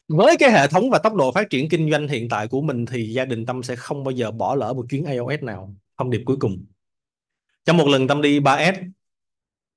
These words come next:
Tâm đang lái xe thì Tâm có nhờ Mai chụp cái tấm hình này.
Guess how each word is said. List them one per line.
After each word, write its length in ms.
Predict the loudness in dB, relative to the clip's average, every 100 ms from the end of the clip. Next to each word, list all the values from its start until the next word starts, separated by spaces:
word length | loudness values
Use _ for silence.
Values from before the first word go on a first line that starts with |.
| _ _ _
Tâm 120 | -4
đang 200 | -2 0
lái 140 | 2 2
xe 260 | 2 0
thì 100 | 0
Tâm 160 | -2 -2
có 80 | -2
nhờ 260 | 0 0
Mai 280 | 0 -2 -2 -4
chụp 100 | -6
cái 100 | -4
tấm 140 | -4 -4
hình 140 | -4
này. 160 | -8